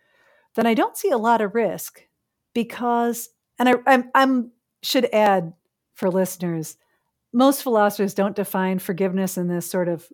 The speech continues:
commitment sense, this sort of promissory <laughs> sense. I'm really big on seeing forgiveness as a commitment to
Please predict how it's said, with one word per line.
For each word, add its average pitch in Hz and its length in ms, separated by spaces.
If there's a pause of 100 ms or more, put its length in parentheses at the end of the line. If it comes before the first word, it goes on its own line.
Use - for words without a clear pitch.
(140)
commitment 220 480
sense, 262 340
this 170 160
sort 185 140
of 165 100
promissory 208 580
<laughs> - 0
sense. 240 460 (680)
I'm 240 340 (100)
really 262 340
big 233 280
on 208 160
seeing 208 380
forgiveness 196 560
as 180 100
a 185 60
commitment 190 640
to 175 420